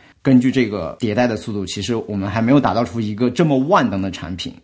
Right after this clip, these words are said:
可以适配任何一个新来的模型。所以说还是需要F D E作为这一层比较 dynamic 的一个接口，能去不停地适配市场的需求。所以我觉得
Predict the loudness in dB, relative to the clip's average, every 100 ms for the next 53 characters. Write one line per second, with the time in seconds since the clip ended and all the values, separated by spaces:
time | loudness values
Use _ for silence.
0 | -4 2 2 2 0 2 2 2 0 -2
1 | -4 -4 -4 -6 -8 -14 -16 -18 -18 _
2 | -2 4 4 4 2 0 -4 -2 -4 -2
3 | -8 -4 -2 0 -4 -6 -16 -20 -20 _
4 | 2 4 2 -2 -6 -18 _ 2 2 2
5 | -2 -6 -6 -6 -10 _ _ _ -8 0
6 | 0 0 -4 _ -2 -2 0 0 0 0
7 | 0 -2 -2 -4 -6 -4 -4 -4 -10 -12
8 | _ _ -8 -6 -4 -6 -2 -2 -2 -4
9 | -4 -6 -6 -8 -6 -8 -8 -10 -12 -12
10 | -12 -14 -20 _ _ _ _ 0 2 2
11 | 0 -2 -2 -2